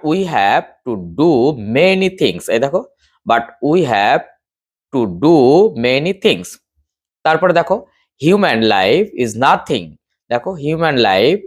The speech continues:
is nothing but a collection of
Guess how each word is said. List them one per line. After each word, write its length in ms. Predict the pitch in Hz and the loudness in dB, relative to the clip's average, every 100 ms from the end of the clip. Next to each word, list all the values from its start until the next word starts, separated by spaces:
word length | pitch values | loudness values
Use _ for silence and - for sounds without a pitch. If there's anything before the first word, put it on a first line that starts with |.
| - | -8
is 120 | 113 | -4
nothing 440 | 147 190 196 156 90 - _ _ | 0 0 0 -6 -6 -14 _ _
but 280 | 127 185 110 - _ _ _ _ _ | 0 2 2 -6 _ _ _ _ _
a 120 | 127 131 - _ _ _ _ - | -2 -2 -4 _ _ _ _ -2
collection 500 | 170 202 - 175 90 101 220 - _ _ _ _ _ 131 | 0 0 -2 -2 -2 -6 -10 -12 _ _ _ _ _ 0
of 260 | 139 139 | 4 4